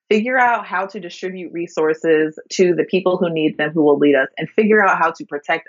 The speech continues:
at all costs the people who will continue to lead us. Uh, and, um, one of the ways that I have been in my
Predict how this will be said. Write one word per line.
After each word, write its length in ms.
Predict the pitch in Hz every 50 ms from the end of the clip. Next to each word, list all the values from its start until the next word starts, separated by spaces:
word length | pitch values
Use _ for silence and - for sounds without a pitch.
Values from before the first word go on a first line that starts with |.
| -
at 60 | 147 139
all 180 | 139 139 139 - -
costs 360 | 143 131 127 123 - - _ _ -
the 60 | 143
people 520 | - - 160 - 147 147 147 139 139 - _ _ _ _ _ _
who 80 | 175 160
will 180 | 156 156 147
continue 460 | 147 - 147 143 143 - 147 135 135 131
to 140 | - 139
lead 200 | 123 131 127 107
us. 280 | 82 73 71 71 190 - _ _ _ _ - - - - - - -
Uh, 260 | - 143 143 143 127 101
and, 680 | 139 151 151 151 151 147 147 143 139 135 123 160 - -
um, 480 | - 151 147 143 143 143 127 120 110 - -
one 240 | 156 170 185 202
of 100 | 202 196
the 120 | 190 185 170
ways 380 | 160 170 160 160 160 160 160 160
that 140 | 156 147 147
I 420 | 143 143 151 156 156 156 156 156 -
have 240 | - - 147 147 -
been 460 | 156 147 147 147 143 143 143 151 - -
in 140 | 151 151 151
my 160 | 143 139